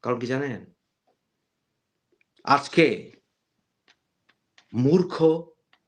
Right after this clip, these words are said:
একেবারে মূর্খ গাইয়া, গ্রাম-, গাইয়া, গ্রামের মূর্খ মানে কিন্তু গাইয়া না, অসভ্য যারা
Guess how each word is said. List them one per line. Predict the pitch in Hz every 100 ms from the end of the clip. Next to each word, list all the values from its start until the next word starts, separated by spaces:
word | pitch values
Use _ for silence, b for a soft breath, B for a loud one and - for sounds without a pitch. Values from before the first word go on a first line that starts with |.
| _ _ _ _ _ _ _ _ _ _ _ _ _ _ _ _ _ _ _ _
একেবারে | - - 135 131
মূর্খ | 101 104 170 165 - 143 - - _ _ _ _ _ _ _ _ - 101
গাইয়া, | 160 170 165 151 - - _ _ _ _ _ _ _ _ _ _ _ 104
গ্রাম-, | 156 170 131 123
গাইয়া, | 123 151 160
গ্রামের | 117 143 160 147
মূর্খ | 147 -
মানে | 135 143
কিন্তু | 170 160
গাইয়া | 147 123
না, | - - _ _ _ _ _ _ _ -
অসভ্য | 165 262 - 151 -
যারা | 107 95 -